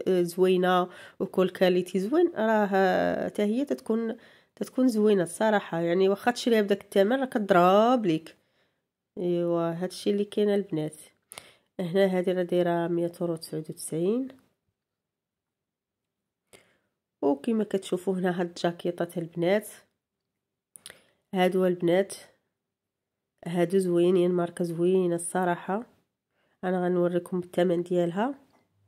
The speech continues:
شحال كدير، مية وتسعود وثلاثين فاصلة تسعود وتسعين ديال الاورو. شفتوها البنات؟ ها انتم،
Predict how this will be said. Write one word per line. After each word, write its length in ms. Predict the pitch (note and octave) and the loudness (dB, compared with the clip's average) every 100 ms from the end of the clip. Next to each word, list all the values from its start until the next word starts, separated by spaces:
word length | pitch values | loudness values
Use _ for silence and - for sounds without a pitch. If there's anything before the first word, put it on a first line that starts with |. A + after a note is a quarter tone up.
| _ _ _ _ - - | _ _ _ _ -20 -20
شحال 300 | - E3 - | -12 -8 -4
كدير، 520 | D#3+ D3+ F3+ G#3 G#3 - | -4 -2 0 0 -2 -6
مية 500 | F3 E3+ F3+ F#3+ A3 - | -4 0 2 2 -2 -8
وتسعود 540 | F#3+ - E3+ F#3 G3+ | -10 -8 -4 -2 -2
وثلاثين 520 | F#3+ F#3+ F3 E3+ A3 | -4 0 0 0 -4
فاصلة 440 | G#3 F#3 F3+ G3+ G#3+ | -4 -8 -4 -2 -2
تسعود 400 | - - G3 G3+ | -4 -2 0 -2
وتسعين 500 | G3 - - - D3+ - - _ - | -6 -8 -8 -8 -10 -20 -20 _ -4
ديال 200 | F#3 F#3+ | 0 0
الاورو. 380 | F#3 F3 E3+ D3+ _ _ _ _ _ _ _ _ | 0 -2 -2 -6 _ _ _ _ _ _ _ _
شفتوها 340 | - - F3+ | -20 -8 -4
البنات؟ 400 | F3 F3 A#3+ C4 - _ _ _ _ _ _ _ _ _ _ _ _ _ _ _ _ _ _ _ _ _ _ _ _ _ _ _ _ _ _ _ _ _ _ _ F3+ | -4 -4 -6 -6 -12 _ _ _ _ _ _ _ _ _ _ _ _ _ _ _ _ _ _ _ _ _ _ _ _ _ _ _ _ _ _ _ _ _ _ _ -8
ها 100 | E3 | -8
انتم، 340 | D#3 - | -8 -10